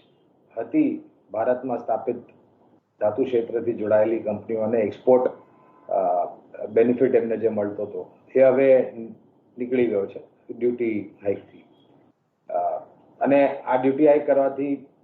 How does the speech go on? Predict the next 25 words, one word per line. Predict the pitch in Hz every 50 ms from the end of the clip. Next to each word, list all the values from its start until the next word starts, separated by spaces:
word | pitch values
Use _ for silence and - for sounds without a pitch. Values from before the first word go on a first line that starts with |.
| _ _ _ _ -
definitely, | 123 123 127 147 143 139 131 123 123 113 101 92 - - - -
અ, | 104 101
તમારા | 98 - 113 110 113 113 120 117
જે | 113 123
પરિણામ | 120 - - 110 110 113 131 139 135 139
આવશે | 135 135 131 - 143 135 131 - - - _ _ _ -
આ | 107 110 117
નાણાકીય | 123 113 113 117 120 117 123 127
વર્ષના | 117 117 117 117 - - 120 117 117 - - - _ -
પહેલા | 110 110 110 113 117 113
બીજા | 113 107 104 98 113
ત્રૈમાસિકના, | 107 - 110 107 110 107 95 - 113 101 - 101 95 - - - - 110 - _ _ _ _ _ _ _ _ - -
અ, | 98 98 95 - - - - -
એમાં | 139 143 151 151 151
તમને | 151 139 135 143 139 127
કદાચ | 127 123 113 123 120 117 - -
નીચલી | 113 104 - - 107 104
સપાટી | - 110 101 110 107 107 104 104
જોવા | 98 104 104 101
મળે, | 98 101 107 131 156 156
અને | 143 139
એના | 127 123 120 117
કારણે | 117 - 110 110 113 123 113 107 95 - - - - _ _ _ _ _ _ _ -
અમુક, | 110 120 135 139 143 139 - - -
અ, | 131 127 123 117 110 104 - -